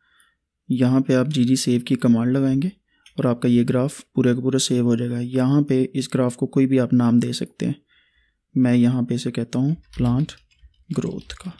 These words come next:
तो जब मैं इसको रन करूँगा लास्ट वाले को, तो मेरे पास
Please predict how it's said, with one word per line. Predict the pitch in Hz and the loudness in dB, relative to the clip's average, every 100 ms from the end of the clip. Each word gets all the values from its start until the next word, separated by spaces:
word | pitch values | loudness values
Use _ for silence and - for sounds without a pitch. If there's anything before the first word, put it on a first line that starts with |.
| - _ _ - _ _ _ - - - | -20 _ _ -20 _ _ _ -20 -18 -6
तो | |
जब | 127 127 131 | 0 0 2
मैं | 131 | 2
इसको | 131 - 135 | 0 -2 -4
रन | 120 127 147 | 0 0 0
करूँगा | 139 123 120 | 0 2 2
लास्ट | 123 117 120 - | 2 -2 -2 -6
वाले | 123 120 | -8 -6
को, | 180 - _ _ _ _ - - | -6 -8 _ _ _ _ -20 -2
तो | 127 | 2
मेरे | 120 120 | 4 2
पास | 120 123 139 - | -2 -4 -4 -6